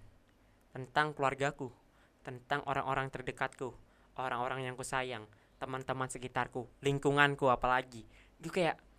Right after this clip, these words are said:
men, kalau aku kena, orang-orang di sekitarku kena, dan itu bakal mempengaruhi yang lain. Orang lain juga, eh, yang ku kenain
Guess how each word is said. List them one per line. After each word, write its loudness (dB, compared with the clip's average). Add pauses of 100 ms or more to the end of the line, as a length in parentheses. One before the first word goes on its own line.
(500)
men, 2
kalau 8
aku -4
kena, -2 (400)
orang-orang 8
di -2
sekitarku 2
kena, 2 (560)
dan 2
itu 2
bakal 4 (240)
mempengaruhi 2
yang 0
lain. 2
Orang 4
lain 2
juga, -2 (320)
eh, 2
yang -4
ku -2
kenain -2